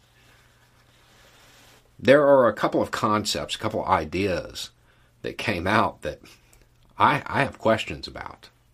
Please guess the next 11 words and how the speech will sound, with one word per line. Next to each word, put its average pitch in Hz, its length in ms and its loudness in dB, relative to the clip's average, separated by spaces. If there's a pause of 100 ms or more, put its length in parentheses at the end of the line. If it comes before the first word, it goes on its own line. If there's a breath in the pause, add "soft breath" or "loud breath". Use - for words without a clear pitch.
(120)
I 90 80 -2
don't 107 240 2
really 107 280 0
understand 95 800 -4 (580 soft breath)
what 113 220 0
he 104 60 0
means. - 680 -10 (1900 soft breath)
A - 40 -8
couple 185 240 2
of 104 80 -4
them, 87 420 -2